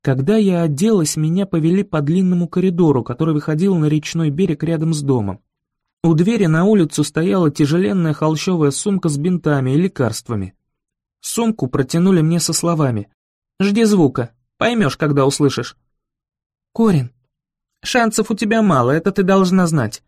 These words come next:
На сей раз мне всё-таки посмотрели в глаза. «Но если сумеешь добраться туда, где они прячутся, ты воспользуешься всем этим как целитель, поняла? Оно в тебе есть.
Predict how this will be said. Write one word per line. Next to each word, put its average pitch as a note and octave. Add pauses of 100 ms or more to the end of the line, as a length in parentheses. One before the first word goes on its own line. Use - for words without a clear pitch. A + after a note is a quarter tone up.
(640)
На C#3
сей G3+
раз F#3
мне F3+
всё-таки F3
посмотрели E3+
в A#2
глаза. C3+ (460)
«Но A3
если A3+
сумеешь G#3+
добраться G3+
туда, G3+
где F3+
они F#3+
прячутся, F#3+ (400)
ты -
воспользуешься G#3+
всем G3+
этим F#3+
как F#3
целитель, E3
поняла? G#3+ (640)
Оно G#3
в G3+
тебе G3+
есть. E3